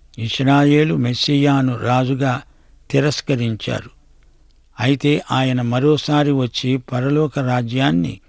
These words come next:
ఈ భూమి మీద స్థాపించనై ఉన్నాడు. అంతవరకు పరలోక రాజ్యం సంగతేమిటి? అందలి వివరాలేమిటి? ఈ సంగతులను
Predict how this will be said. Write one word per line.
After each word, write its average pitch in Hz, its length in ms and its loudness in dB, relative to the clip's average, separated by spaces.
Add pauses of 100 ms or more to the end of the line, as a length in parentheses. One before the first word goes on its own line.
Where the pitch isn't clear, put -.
(400)
ఈ 123 160 4
భూమి 127 400 4
మీద 135 420 4 (120)
స్థాపించనై 131 960 0
ఉన్నాడు. 117 640 -2 (920)
అంతవరకు 147 680 2
పరలోక 139 600 2
రాజ్యం 131 520 2
సంగతేమిటి? 131 960 0 (680)
అందలి 127 340 2
వివరాలేమిటి? 131 1160 -4 (720)
ఈ 135 180 4
సంగతులను 131 880 0